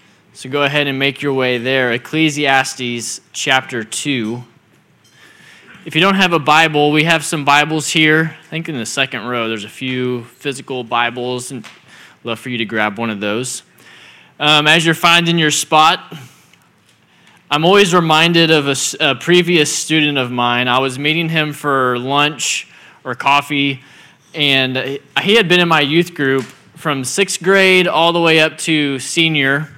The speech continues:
so I've known him for quite a while. And we're meeting for lunch, and he's telling me about just the ways that the Lord's working in his life, and he was telling me about something that he read in Scripture,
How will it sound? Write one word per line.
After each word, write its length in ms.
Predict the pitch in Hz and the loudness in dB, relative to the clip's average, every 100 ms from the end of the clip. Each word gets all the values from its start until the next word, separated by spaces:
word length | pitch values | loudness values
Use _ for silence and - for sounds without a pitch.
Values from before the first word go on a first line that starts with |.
| - | -12
so 160 | - | -2
I've 100 | 135 | -2
known 240 | 139 147 156 | 0 0 2
him 100 | 151 | -2
for 160 | 151 | -4
quite 280 | 139 147 147 | 0 2 2
a 40 | |
while. 540 | 135 131 135 139 143 160 - - - - _ | 4 2 4 2 0 -4 -14 -20 -20 -20 _
And 280 | 139 135 131 | -2 0 2
we're 440 | 143 143 139 127 127 - | 2 4 4 0 -6 -8
meeting 420 | 131 160 165 165 | 0 4 4 2
for 180 | 160 160 | 0 2
lunch, 400 | 151 160 160 156 | 4 2 2 -2
and 100 | 147 | -2
he's 300 | 156 151 - | 0 0 0
telling 380 | - 156 160 160 | 0 0 0 0
me 180 | 160 | 0
about 300 | 156 147 143 | 2 2 2
just 200 | 139 147 | 0 -4
the 120 | - 147 | -4 0
ways 240 | 147 147 | 0 0
that 120 | 147 | -2
the 120 | 143 | -4
Lord's 280 | 139 143 139 | -2 0 0
working 380 | 127 151 160 165 | 0 -2 0 -2
in 140 | 156 | -2
his 160 | 156 147 | -2 0
life, 360 | 147 156 160 156 | 2 2 0 -2
and 120 | 135 | -4
he 160 | 143 | -2
was 160 | 143 135 | -2 -2
telling 260 | - 185 220 | -2 0 2
me 60 | |
about 220 | 190 156 | 2 2
something 280 | - 170 160 | 0 -4 -2
that 80 | 151 | -2
he 80 | 139 | 0
read 180 | 151 151 | 0 0
in 120 | 127 | -2
Scripture, 680 | - 185 185 - 127 127 | -4 -2 -4 -2 -2 -2